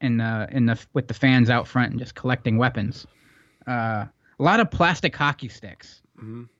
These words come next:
Speaker 1: um, which being on the end of one of those, you know, and just to play a hockey game, I would not wanna get hit with one of those. That would suck.
Speaker 2: Yeah, they don't forgive the way you would think they would.
Speaker 1: No, no. You'd almost take a real hockey stick at that point, like those aluminum ones. That's gonna bend.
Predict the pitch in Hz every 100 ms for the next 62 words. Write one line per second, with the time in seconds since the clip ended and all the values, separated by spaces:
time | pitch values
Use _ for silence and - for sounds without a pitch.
0 | _ _ - 120 117 139 139 - 247 247
1 | 226 185 156 190 202 208 208 220 226 233
2 | - 156 139 131 139 - 127 147 127 120
3 | 143 180 190 185 202 196 190 214 196 202
4 | 180 170 - - 127 123 117 113 113 76
5 | - - - 226 - - 131 131 131 147
6 | 170 - 160 147 170 - - 104 104 101
7 | 101 104 98 - 127 123 101 101 131 156
8 | - _ _ 147 135 107 - _ _ _
9 | 165 226 240 - 233 202 185 196 180 190
10 | 185 156 - 117 120 113 104 - 107 101
11 | 131 - 143 127 143 175 143 113 101 143
12 | 180 - 175 107 110 139 107 92